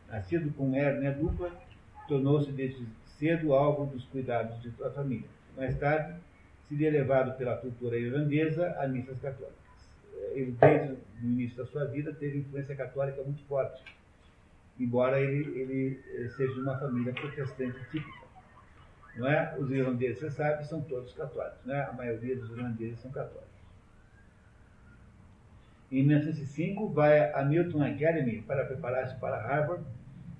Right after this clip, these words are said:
Eu não sei se já contei para vocês isso, mas existe um livro interessantíssimo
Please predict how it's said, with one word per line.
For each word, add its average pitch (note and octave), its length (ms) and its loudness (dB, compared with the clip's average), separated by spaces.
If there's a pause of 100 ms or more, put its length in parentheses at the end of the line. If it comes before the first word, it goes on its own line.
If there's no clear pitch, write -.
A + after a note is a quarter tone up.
Eu C#3+ 200 2
não C#3 100 2
sei D3+ 160 0
se - 60 -2
já C#3 100 0
contei C3 240 0
para B2 140 -2
vocês A2+ 420 -4
isso, D#3+ 220 -2
mas C3 280 -4 (120)
existe C3+ 320 -6
um B2+ 80 -2
livro C#3 240 -2
interessantíssimo C#3+ 920 -4